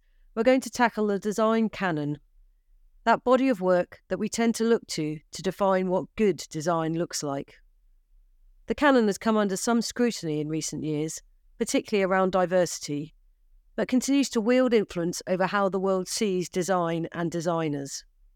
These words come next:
Today we're gonna discuss the power of the canon and whether it is evolving.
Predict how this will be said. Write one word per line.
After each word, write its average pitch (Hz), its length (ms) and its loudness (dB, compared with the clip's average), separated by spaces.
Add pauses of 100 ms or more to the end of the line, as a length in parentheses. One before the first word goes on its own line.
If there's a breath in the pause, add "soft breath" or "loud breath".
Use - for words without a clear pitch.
(1600)
Today 262 300 4
we're 269 80 2
gonna 240 160 4
discuss 214 400 -2
the 208 100 -6
power 233 380 2
of 165 80 -4
the 160 80 -6
canon 156 400 -6 (640)
and 226 60 0
whether 254 240 4
it 196 300 -2
is 208 100 -2
evolving. 156 640 0